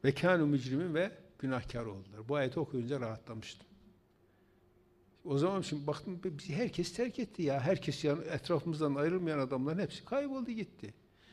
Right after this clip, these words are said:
O zaman ben de deseydim, "Ya tamam ama," falan. Bugünlere gelebilir miydik?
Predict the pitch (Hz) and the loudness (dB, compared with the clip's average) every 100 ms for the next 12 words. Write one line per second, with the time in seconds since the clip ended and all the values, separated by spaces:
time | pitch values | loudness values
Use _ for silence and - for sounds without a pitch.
0 | - - - - - 175 220 202 170 220 | -20 -20 -20 -8 0 2 4 2 0 -2
1 | 185 160 156 160 143 120 - - _ _ | -2 0 -2 -2 -2 -4 -8 -12 _ _
2 | - _ _ _ _ _ _ _ _ _ | -20 _ _ _ _ _ _ _ _ _
3 | 147 127 104 - _ _ - - 139 151 | -8 -8 -10 -18 _ _ -16 -14 -12 -8
4 | 165 107 98 - _ 123 113 101 - _ | -8 -8 -10 -20 _ -10 -10 -12 -18 _
5 | - _ _ _ _ _ _ 131 139 139 | -20 _ _ _ _ _ _ 0 2 4
6 | 131 135 139 143 180 208 104 98 - - | 2 2 2 0 -4 -10 -10 -12 -18 -20
7 | - | -20